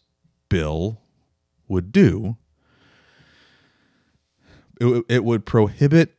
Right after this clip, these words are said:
the instruction in these areas. Right? Let's see what's prohibited, 'cause that's where you gotta get into the details here. An S A U, uh, may not provide instruction in critical race theory, which doesn't, social emotional learning, which they need to,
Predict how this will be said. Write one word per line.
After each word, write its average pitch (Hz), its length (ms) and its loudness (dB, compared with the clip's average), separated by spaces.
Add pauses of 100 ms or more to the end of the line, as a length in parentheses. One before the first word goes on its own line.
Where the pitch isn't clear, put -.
the 117 140 -4
instruction 113 460 -4
in 98 80 -2
these 95 180 -4
areas. - 560 -10 (1200)
Right? 95 260 0 (1040)
Let's 127 240 -2
see - 140 -2
what's 107 160 2
prohibited, 82 520 -4
'cause - 100 -8
that's 104 160 0
where 104 80 2
you - 20 0
gotta 95 140 -2
get 90 100 -6
into 87 140 -10
the 85 80 -6
details 82 500 -6
here. - 240 -12 (300)
An 107 80 0
S 131 180 4
A 160 80 6
U, 123 400 6 (100)
uh, 87 200 -4 (180)
may 101 280 2
not 95 360 0
provide 110 380 2
instruction 107 500 -2
in 87 80 -4
critical 87 280 -4
race 90 220 0
theory, 87 280 0
which 82 260 -8
doesn't, 87 380 -4 (320)
social 107 380 -2
emotional 101 340 -2
learning, 87 180 -2
which 82 160 -6
they 85 80 -6
need 80 220 -6
to, 82 240 -4